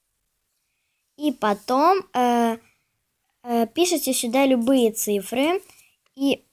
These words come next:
вот здесь как бы пишите там, ты, например, спишь с игрушкой или всякие прикольные надписи. Но у меня тут уже задаются вопросы. Ну и у вас получилась, в общем-то,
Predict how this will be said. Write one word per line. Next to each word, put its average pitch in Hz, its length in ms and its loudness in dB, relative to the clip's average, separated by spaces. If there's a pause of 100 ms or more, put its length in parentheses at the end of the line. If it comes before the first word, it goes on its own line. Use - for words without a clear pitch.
(200)
вот 247 400 2
здесь 262 640 2
как 254 220 2
бы 226 280 2 (440)
пишите 285 460 0
там, 226 300 0 (440)
ты, 285 120 2
например, 233 760 4
спишь 240 520 0
с - 160 0
игрушкой 269 800 2
или 226 120 0
всякие 226 400 -2
прикольные 214 560 -4
надписи. 262 800 -4 (240)
Но 277 160 -2
у - 20 -2
меня 254 260 2
тут 247 200 -2
уже 226 360 2
задаются 226 580 -2
вопросы. 214 640 -6 (1600)
Ну 302 240 0 (100)
и 269 140 0
у 247 80 2
вас 262 260 2
получилась, 277 880 0
в 247 40 -4
общем-то, 226 520 -6